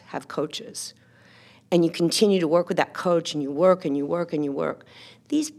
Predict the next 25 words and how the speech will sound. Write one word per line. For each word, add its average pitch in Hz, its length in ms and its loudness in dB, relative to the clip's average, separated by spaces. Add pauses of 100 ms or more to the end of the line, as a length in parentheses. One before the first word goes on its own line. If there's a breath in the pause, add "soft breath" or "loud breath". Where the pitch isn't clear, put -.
(260)
so 294 360 2
many 302 240 6
kids, 220 560 -2 (460 soft breath)
you 190 100 4
know, 156 160 2
young 196 340 0
people 208 280 -4
in 196 60 0
the 180 60 0
business 175 420 -2
think 233 240 0
they're 190 220 0 (160)
it, 262 260 -2 (120)
they're 160 140 4
the 160 100 -2
finished 214 420 0
product, 208 520 0 (540 soft breath)
and 208 140 4
they're, 214 200 2 (280)
they 202 200 4
don't 233 320 6
understand 214 520 4
that 180 100 -2
the - 200 -8
ultimate 214 600 4